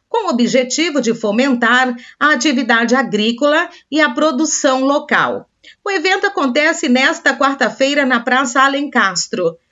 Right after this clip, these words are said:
centro de Cuiabá, das seis e meia da manhã até as duas e meia da tarde.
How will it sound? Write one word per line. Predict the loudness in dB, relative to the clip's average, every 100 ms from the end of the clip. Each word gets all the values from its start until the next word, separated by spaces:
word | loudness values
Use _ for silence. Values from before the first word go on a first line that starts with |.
| _ _
centro | -16 -6 -4 -4 -4 -2
de | -2
Cuiabá, | 0 0 2 2 0 -4 -16 _ -6
das | -2 -2
seis | -4 -2 0
e | 0
meia | 2 0 2
da | 2
manhã | 2 2 0 0 -4 _ -6
até | -4 0 0
as | 0 0
duas | 2 4 4
e | 2
meia | 2 0 0
da | 0
tarde. | 0 0 0 -2 -4 -6